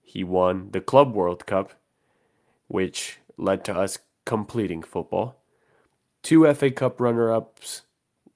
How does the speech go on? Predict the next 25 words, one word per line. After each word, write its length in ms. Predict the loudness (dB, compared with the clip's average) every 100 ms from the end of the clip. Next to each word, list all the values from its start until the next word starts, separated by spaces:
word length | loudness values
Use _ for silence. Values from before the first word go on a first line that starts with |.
| _ -8
um, 480 | -4 -2 -4 -6 -12 _ _ _ -8 2
arguably 840 | 4 4 2 0 2 2 2 -2 _ _ _ _ _ _ _ _ _ _
two 160 | 0 4
matches 320 | 4 2 -2
that 140 | -2 -2
we 80 |
should 160 | -2 -2
have 120 | -2
won. 220 | -2 -4 -6 _ _ _ _ _ -8
One 460 | 0 4 4 2
Carabao 420 | -2 0 2 0
Cup 340 | -2 -4 -6 -10 -12
runner-up, 680 | -2 -2 0 0 0 -4 -6
which 340 | -6 -8 -14 _ _ _
went 240 | -4 -4 -2
down 320 | -4 -4 -8 -2
all 180 | -2 -2
the 80 |
way 140 | -2 -4
to 80 | -4
penalty, 520 | -2 -2 -2 -8 -8 _ _ _ _ _
and 140 | -10 -6
zero 460 | -2 0 2 2
goals 420 | 0 -2 -2 -2 -4
conceded 800 | -8 -8 -8 -6 -4 -2 -4